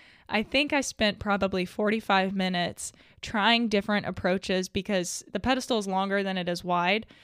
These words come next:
So I'd be like, "Okay, maybe the wider side, then you'll think about it, or maybe the longer side or whatever." Um, and then I started thinking, um, like, about thirty minutes in, I was like, "This horse is terrified to try anything.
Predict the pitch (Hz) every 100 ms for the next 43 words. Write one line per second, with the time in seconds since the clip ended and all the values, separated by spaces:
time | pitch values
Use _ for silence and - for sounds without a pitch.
0 | - - 190 190 190 185 170 196 202 185
1 | 190 214 226 247 285 233 196 190 165 156
2 | - - 196 180 170 185 175 175 160 170
3 | 180 190 190 220 208 214 226 226 254 262
4 | 233 - 170 170 170 170 180 - - -
5 | - - - _ 220 208 190 180 180 -
6 | 208 208 196 190 190 - _ - _ _
7 | - 220 233 226 226 220 - 208 - 208
8 | 196 196 185 190 185 185 196 - - -
9 | 208 185 170 170 - - _ _ _ 202
10 | 202 185 - _ 208 202 196 190 _ _
11 | _ _ _ _ - 208 202 208 202 202
12 | 196 202 240 - 190 190 185 180 185 254
13 | 254 262 240 - 190 - 214 196 185 170
14 | 185 180 170 170 170 180 175 -